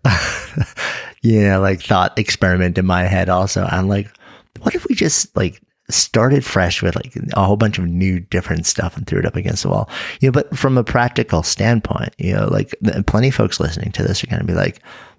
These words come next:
like, I have my one mainstream thing. I have a family, I have responsibilities, I have whatever my financial circumstance is, you know, and I'm working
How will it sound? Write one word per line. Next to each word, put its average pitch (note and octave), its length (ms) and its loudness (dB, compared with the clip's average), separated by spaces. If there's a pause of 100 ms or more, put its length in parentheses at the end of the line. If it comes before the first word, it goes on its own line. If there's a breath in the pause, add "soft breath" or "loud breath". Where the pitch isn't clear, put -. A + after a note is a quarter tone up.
like, G#2 140 2
I - 20 2
have G2+ 160 4
my A#2+ 100 6
one G2 260 4
mainstream E2+ 520 0
thing. - 320 -2
I - 60 -4
have - 120 -6
a - 60 -10
family, E2 320 2
I D#2 60 0
have - 100 -4
responsibilities, - 1040 0
I - 60 0
have F2+ 180 -2
whatever F#2 260 2
my G#2+ 140 4
financial F2 560 0
circumstance - 760 0
is, - 380 -2
you F2 80 0
know, E2 140 2
and E2+ 100 0
I'm E2 100 0
working G2+ 400 2